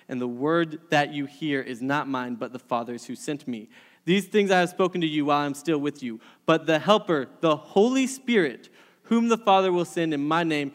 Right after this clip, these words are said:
he will teach you all things and bring to your remembrance all that I have said to you."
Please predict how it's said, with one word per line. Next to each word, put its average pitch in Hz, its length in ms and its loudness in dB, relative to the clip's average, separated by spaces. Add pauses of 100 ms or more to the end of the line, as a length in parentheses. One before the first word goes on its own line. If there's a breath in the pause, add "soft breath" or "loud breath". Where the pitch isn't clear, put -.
(140 loud breath)
he 170 160 -2
will 151 100 0
teach - 380 -6
you 180 220 -6
all 196 160 4
things 160 420 -2
and 143 140 -6
bring 156 220 -2
to 170 100 -10
your 151 120 -2
remembrance 135 440 -6
all 135 160 -2
that 135 100 -2
I 131 40 -2
have 123 100 -8
said 120 200 -10
to 113 60 -14
you." 107 220 -14